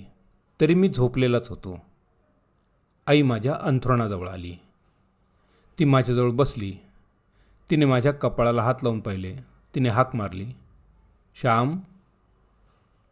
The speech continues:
मी डोळे उघडले. आईने अंगावर हात ठेवला होता. ती वात्सल्याने म्हणाली, "श्याम, बरे नाही का वाटत? अंग दुखतंय? मी सांगितलं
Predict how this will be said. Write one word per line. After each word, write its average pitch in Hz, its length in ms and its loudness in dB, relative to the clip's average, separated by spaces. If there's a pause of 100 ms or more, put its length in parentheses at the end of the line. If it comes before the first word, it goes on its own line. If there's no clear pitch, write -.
(120)
मी 156 100 2
डोळे 117 260 2
उघडले. 95 440 -8 (1300)
आईने 175 240 6
अंगावर 147 360 8
हात 120 160 2
ठेवला 101 360 -6
होता. 90 300 -10 (1300)
ती 147 60 0
वात्सल्याने 151 580 2
म्हणाली, 87 420 -4 (760)
"श्याम, 123 280 -2 (720)
बरे 135 240 6
नाही 240 160 4
का 170 120 2
वाटत? 123 420 0 (720)
अंग 127 180 2
दुखतंय? 120 480 0 (1300)
मी 196 80 4
सांगितलं 139 580 2